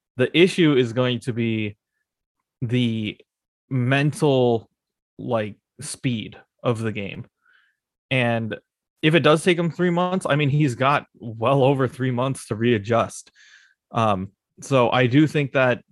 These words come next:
this is gonna be a really interesting case. And I feel like it's gonna be really interesting to see if other players from tier three or other, like, lower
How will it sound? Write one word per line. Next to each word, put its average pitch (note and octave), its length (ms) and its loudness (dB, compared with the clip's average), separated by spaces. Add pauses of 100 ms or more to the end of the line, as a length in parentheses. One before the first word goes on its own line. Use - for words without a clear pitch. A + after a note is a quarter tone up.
(440)
this D3+ 280 0
is F3+ 80 -4
gonna G#3+ 140 0
be G#3 140 2
a E3+ 40 2
really B2+ 280 -2
interesting A#2+ 600 -6
case. - 540 -8 (540)
And A#2+ 420 2 (800)
I C3+ 120 2
feel D#3+ 180 2
like E3 160 4
it's - 180 -4
gonna C#3 200 2
be C3 180 0
really A#2+ 400 -2
interesting B2+ 540 -4
to A#2 80 0
see A#2+ 300 -4
if A2 340 -4
other B2 260 0
players A#2+ 500 0
from G#2+ 360 -2
tier A#2+ 300 -6
three D3+ 600 -2 (540)
or A2 420 2
other, C#3 380 4
like, G#2+ 280 -2
lower C3 840 2